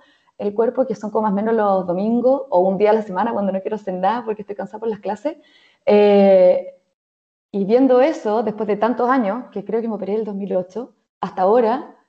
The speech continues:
y estoy súper bien. Entonces, es una técnica que es increíble. No me han dolido nunca las caderas después de eso, siempre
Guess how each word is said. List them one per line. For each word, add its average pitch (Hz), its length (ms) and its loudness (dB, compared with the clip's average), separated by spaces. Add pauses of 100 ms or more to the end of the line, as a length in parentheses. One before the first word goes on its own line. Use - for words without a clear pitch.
(140)
y 185 100 -14
estoy 254 200 -6
súper 269 380 -6
bien. 262 380 -6
Entonces, 226 880 -6 (120)
es 226 100 -2
una 247 200 0
técnica 254 580 -2
que 233 80 -2
es - 200 -10
increíble. 220 800 -2 (360)
No 202 260 -2
me 240 100 0
han - 80 -2
dolido 220 240 -2
nunca 233 200 -4
las 233 120 -2
caderas 233 360 0
después 220 260 -6
de 220 80 0
eso, 214 220 -4
siempre 233 600 -2